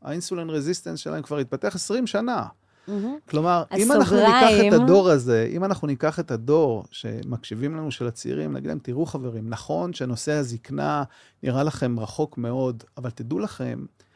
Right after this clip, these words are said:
Speaker 1: שמה שקורה היום, התהליכים שמתחילים להתפתח בתאים שלכם מגילאים מאוד צעירים,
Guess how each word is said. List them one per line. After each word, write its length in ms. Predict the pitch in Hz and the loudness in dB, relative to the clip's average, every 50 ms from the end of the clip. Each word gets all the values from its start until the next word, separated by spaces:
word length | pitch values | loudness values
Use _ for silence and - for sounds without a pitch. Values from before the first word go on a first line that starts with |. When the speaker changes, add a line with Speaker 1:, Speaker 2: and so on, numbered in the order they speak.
| _ _ _ _ _ | _ _ _ _ _
Speaker 1:
שמה 340 | - - - - 127 135 175 | -10 -10 -8 -6 -4 -4 -4
שקורה 500 | 180 - 226 - - 170 156 170 190 185 | -4 -4 -6 -6 -6 -4 -2 0 0 2
היום, 440 | 156 139 123 143 175 214 202 160 120 104 _ _ _ _ _ | 2 2 4 4 4 2 2 -2 -4 -8 _ _ _ _ _
התהליכים 680 | - 123 - - 127 131 135 139 - - - 202 220 214 | -14 -8 -4 -2 -2 -2 -2 -6 -6 -6 -6 -4 -4 -6
שמתחילים 800 | 180 - 180 160 147 143 139 - - - - - 147 165 180 196 | -6 -4 -4 -4 -2 -4 -4 -6 -10 -12 -6 -4 -2 -2 -2 -4
להתפתח 720 | 202 190 - - - 127 - - 170 165 185 170 - - 135 | -6 -8 -8 -8 -10 -8 -4 -2 -2 -2 -2 -2 -6 -8 -8
בתאים 520 | 127 117 113 - - - - 175 180 185 | -8 -8 -8 -8 -12 -10 -8 -8 -8 -6
שלכם 540 | 180 - 156 147 139 - - 143 143 139 131 | -6 -4 -4 -4 -4 -4 -4 -6 -4 -4 -4
מגילאים 460 | 127 120 120 135 143 165 190 208 196 | -4 -4 -2 -2 -2 -2 -2 -2 -2
מאוד 200 | 160 147 165 185 | -2 -2 -2 -2
צעירים, 540 | - - - 202 185 170 180 196 196 190 185 | -4 -4 -2 -2 -2 0 -2 -2 -4 -6 -8